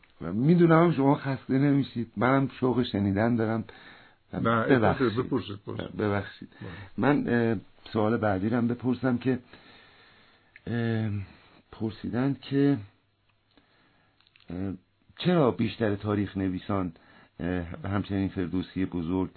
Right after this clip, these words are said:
Speaker 1: اه، اینقدر به تاریخ درخشان مادها بی توجه بودند؟ با سپاس فراوان، شاهپور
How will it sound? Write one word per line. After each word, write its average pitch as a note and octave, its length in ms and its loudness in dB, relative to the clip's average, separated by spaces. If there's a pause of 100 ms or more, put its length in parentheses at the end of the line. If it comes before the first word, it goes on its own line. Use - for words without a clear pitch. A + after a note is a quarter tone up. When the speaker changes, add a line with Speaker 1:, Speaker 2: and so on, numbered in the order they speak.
(480)
Speaker 1:
اه، D2+ 500 -4 (420)
اینقدر G2+ 460 0
به F2+ 100 -6
تاریخ F#2 460 -4
درخشان F2+ 640 -4
مادها F2 720 -4 (260)
بی D#2+ 100 -4
توجه E2 640 -4
بودند؟ C#2 360 -10 (160)
با F2+ 260 -4
سپاس G#2+ 400 -6
فراوان، G2 460 -6
شاهپور F#2+ 640 -6